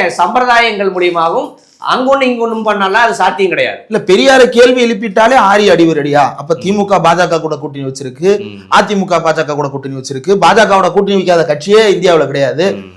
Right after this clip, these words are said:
Speaker 2: பெரியாரை கேள்வி எழுப்பிட்டாலே அவரை வந்து ஆரி அடிவரடி, பா ஜ க கைக்கூலி, ஆர் எஸ் எஸ்
Speaker 1: ம்.
Speaker 2: கைக்கூலின்னு சொல்லிடலாமா
Speaker 1: ம்.
Speaker 2: அப்படின்ற கேள்வி இருக்குல்ல?
Speaker 1: இல்ல, இதுவே ஒரு மொக்கைத்தனமான வாதம் தான் நான் பாக்குறேன். அதிமுக பா ஜ கவை ஆதரிச்சிருக்கலாம்,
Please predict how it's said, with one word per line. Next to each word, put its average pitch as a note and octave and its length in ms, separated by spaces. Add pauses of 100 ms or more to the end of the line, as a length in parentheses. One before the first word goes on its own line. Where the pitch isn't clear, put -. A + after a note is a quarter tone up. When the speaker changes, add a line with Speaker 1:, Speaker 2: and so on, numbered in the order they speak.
(120)
Speaker 2:
பெரியாரை B3+ 440
கேள்வி B3+ 300
எழுப்பிட்டாலே A3+ 500
அவரை A3 240
வந்து G#3+ 180
ஆரி G3+ 260
அடிவரடி, F3+ 440
பா F3+ 120
ஜ F3+ 160
க E3 140
கைக்கூலி, D#3 340
ஆர் E3 220
எஸ் D#3+ 100
எஸ் A#2 120
Speaker 1:
ம். - 40
Speaker 2:
கைக்கூலின்னு D3+ 380
சொல்லிடலாமா D3 500 (220)
Speaker 1:
ம். F#2+ 140
Speaker 2:
அப்படின்ற D3 320
கேள்வி C3 260
இருக்குல்ல? A2+ 240
Speaker 1:
இல்ல, A2+ 120
இதுவே A2 380 (220)
ஒரு D3+ 160
மொக்கைத்தனமான D3 920
வாதம் A#2 320
தான் A#2 160
நான் G2 120
பாக்குறேன். F#2+ 300 (140)
அதிமுக G3+ 560 (760)
பா D#3 120
ஜ E3+ 220
கவை D#3 220
ஆதரிச்சிருக்கலாம், C#3+ 680